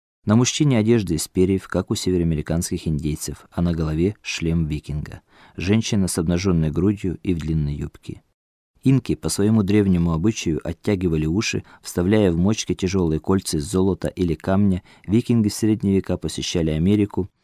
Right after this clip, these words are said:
и все вместе эти детали складывались в собирательный образ обитателей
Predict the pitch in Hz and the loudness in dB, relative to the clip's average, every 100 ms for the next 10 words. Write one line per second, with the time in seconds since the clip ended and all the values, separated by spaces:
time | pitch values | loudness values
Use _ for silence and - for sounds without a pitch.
0 | _ - - 147 131 131 135 - - 120 | _ -6 0 2 4 2 0 -2 -2 -2
1 | - 107 104 120 113 87 - 113 110 90 | -4 -4 -2 0 0 0 -2 0 2 0
2 | 82 - 82 90 120 120 95 92 85 98 | 0 -2 0 2 0 0 -2 0 0 0
3 | 87 - 76 73 98 101 92 90 | -2 -2 -6 -4 -2 0 0 0